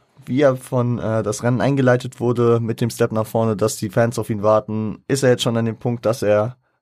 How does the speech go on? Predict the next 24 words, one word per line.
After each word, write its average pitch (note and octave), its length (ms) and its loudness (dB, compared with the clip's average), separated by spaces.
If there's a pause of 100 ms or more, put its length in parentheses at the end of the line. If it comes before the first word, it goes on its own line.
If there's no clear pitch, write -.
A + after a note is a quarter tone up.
an A2 160 -6
einem A2 120 -2
gewissen A2 260 -6
Punkt G#2+ 260 -6
ist, C#3 360 -4
äh, - 0 -
wo G#2+ 1000 0 (400)
er G#2+ 480 2 (300)
praktisch - 340 -6
da A#2+ 200 4
ist, G#2+ 220 -2
wo G#2+ 100 2
er G#2 80 2
hin B2+ 160 -2
wollte. C3+ 420 -2 (1400)
Und A#2 140 0
das A#2 160 0
ist, A#2+ 260 -2
äh, G#2+ 200 2
so G2+ 100 -2
ein G#2+ 100 -2
bisschen A2+ 320 -4
mit G#2 160 -6
der, G#2 300 2